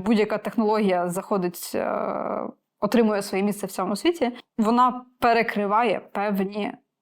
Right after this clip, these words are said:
людські навички, певні задачі, яка виконує людина. На мою думку, завжди не варто цього ставитися як до чогось дуже загрозливого, тому що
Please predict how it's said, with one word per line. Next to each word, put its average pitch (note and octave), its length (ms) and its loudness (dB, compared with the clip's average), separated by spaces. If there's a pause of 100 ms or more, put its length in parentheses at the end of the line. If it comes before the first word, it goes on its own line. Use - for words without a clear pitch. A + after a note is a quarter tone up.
(380)
людські G3+ 560 0
навички, B3+ 580 2
певні F#3+ 1040 -2 (140)
задачі, A#3 520 0
яка A3+ 200 -2
виконує G#3 360 -2
людина. F#3 340 -4 (120)
На A3+ 60 -10
мою B3 160 2
думку, A3+ 420 2
завжди G3+ 360 -2
не G3 80 -6
варто G#3 280 0
цього G3+ 320 -4
ставитися G3+ 560 -2
як G#3 180 -6
до - 60 -18
чогось G3 540 -2 (160)
дуже G#3 380 2
загрозливого, A3+ 720 2
тому G#3 300 -2
що G3+ 160 -4